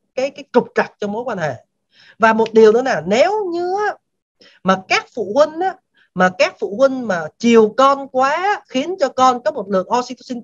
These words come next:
cực lớn với gia đình, bạn tước đi một cái quyền lực của con, đó chính là nó đi ra ngoài đường xong rồi cái xu hướng mà nó chỉ, nó cảm thấy là ở ngoài kia quá khắc nghiệt.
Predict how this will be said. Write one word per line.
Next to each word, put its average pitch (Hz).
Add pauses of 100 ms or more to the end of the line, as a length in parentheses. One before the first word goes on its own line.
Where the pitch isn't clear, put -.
cực 214
lớn 262
với 311
gia 240
đình, 160 (400)
bạn 175 (100)
tước 370
đi 220
một 190
cái 226 (100)
quyền 165
lực 151
của 143
con, 185
đó 180
chính 214
là 165 (200)
nó 240
đi 226
ra 202
ngoài 175
đường 147
xong 175
rồi 165
cái 214
xu 196
hướng 202
mà 180
nó 185 (220)
chỉ, 180
nó 285 (160)
cảm 160
thấy 254
là 285
ở 180
ngoài 196
kia 196 (100)
quá 208
khắc -
nghiệt. 151